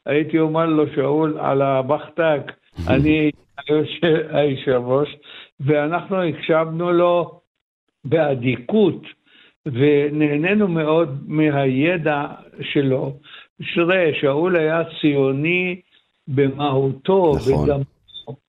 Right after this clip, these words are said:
Speaker 1: עוד בהיותו בעיראק, נער צעיר בן שבע עשרה, שמונה עשרה, אה, הוא, אה, הבריח יהודים מבצרה, בירת הדרום של עיראק,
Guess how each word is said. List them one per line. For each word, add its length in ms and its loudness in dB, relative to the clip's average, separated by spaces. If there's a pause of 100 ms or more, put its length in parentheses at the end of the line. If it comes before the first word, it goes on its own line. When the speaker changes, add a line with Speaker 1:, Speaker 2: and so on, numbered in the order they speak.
(220)
Speaker 1:
עוד 240 0
בהיותו 500 2
בעיראק, 800 2 (260)
נער 680 0
צעיר 380 -2
בן 240 -2
שבע 240 0
עשרה, 260 -4 (140)
שמונה 340 0
עשרה, 300 -4 (800)
אה, 480 2
הוא, 540 2
אה, 680 -2 (180)
הבריח 580 2
יהודים 600 0
מבצרה, 760 0 (600)
בירת 460 0
הדרום 520 0
של 160 -2
עיראק, 560 0